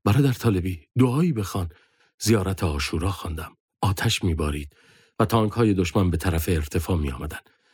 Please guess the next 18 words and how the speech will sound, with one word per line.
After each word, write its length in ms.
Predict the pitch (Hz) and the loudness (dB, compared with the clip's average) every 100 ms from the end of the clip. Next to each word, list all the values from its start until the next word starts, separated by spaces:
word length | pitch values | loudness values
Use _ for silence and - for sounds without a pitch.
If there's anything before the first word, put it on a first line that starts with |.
| _ _ | _ _
منتظر 520 | 131 143 131 131 135 147 | 4 4 2 2 2 2
ماندم 380 | 120 98 90 | 2 2 0
که 120 | 98 107 | 0 0
در 220 | 95 87 | 2 0
برد 440 | 92 107 123 117 | 2 4 4 2
آر 300 | 120 - 101 | 0 0 -2
پی 240 | 82 - 92 | -2 -2 0
جی 200 | 82 90 | 2 0
قرار 320 | 78 78 73 | 0 -2 -2
بگیرند 480 | 80 78 78 76 78 | 0 0 0 -2 -2
که 280 | 90 80 78 _ _ _ _ - | -2 -2 -4 _ _ _ _ -2
خمپاره‌ای 520 | 98 80 80 82 82 | 0 0 0 0 0
زوزه 360 | 76 82 110 | 0 -2 0
کشید 420 | 101 - - 98 95 | -2 -6 -4 -2 -2
و 60 | |
کنارمان 560 | 87 78 73 69 65 71 | -2 -2 -4 -4 -6 -2
منفجر 500 | 101 98 - 87 - | 0 0 -6 -10 -10
شد. 240 | - - | -10 -10